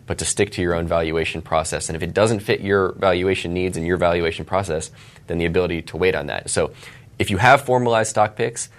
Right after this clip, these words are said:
I would say you don't need to change your, your process there. I think that's a fine process to follow our stock picks. I, I follow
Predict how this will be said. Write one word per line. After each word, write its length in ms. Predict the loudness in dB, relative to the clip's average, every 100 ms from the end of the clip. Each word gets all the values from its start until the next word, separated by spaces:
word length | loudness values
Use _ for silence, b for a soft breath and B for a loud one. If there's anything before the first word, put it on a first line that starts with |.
| b b -2
I 40 | 0
would 140 | 2
say 400 | 2 2 2 -2 -6
you 140 | -4
don't 260 | 0 0 0
need 280 | -2 -2 -2
to 320 | 0 2 0
change 360 | -2 0 2
your, 260 | 4 2 2 -6
your 100 | -6
process 440 | 2 2 2 -2
there. 120 | 0
I 40 | 0
think 160 | -2
that's 140 | -4 -6
a 40 |
fine 480 | 0 0 2 -2 -8 -20 -20 -20 -20 -20 -20 4
process 320 | 6 6 4
to 80 | 2
follow 340 | 6 6 8 6
our 100 | 2
stock 280 | 2 0 0
picks. 180 | 2
I, 120 | 4 6
I 140 | 4
follow 500 | 4 2 4 2 0